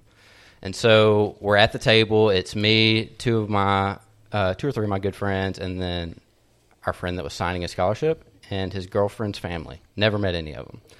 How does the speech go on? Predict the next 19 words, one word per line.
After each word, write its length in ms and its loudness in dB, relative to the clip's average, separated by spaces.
So 580 8
in 220 2
the 80 4
course 280 6
of 60 -4
this 160 2
meal, 640 6
um, 500 2
at 160 -4
some 480 0
point, 540 2
I'm 220 0
eating 520 0
a 60 -6
meatball, 720 2
and 420 -4
it 180 -2
just 260 -6
gets 560 -4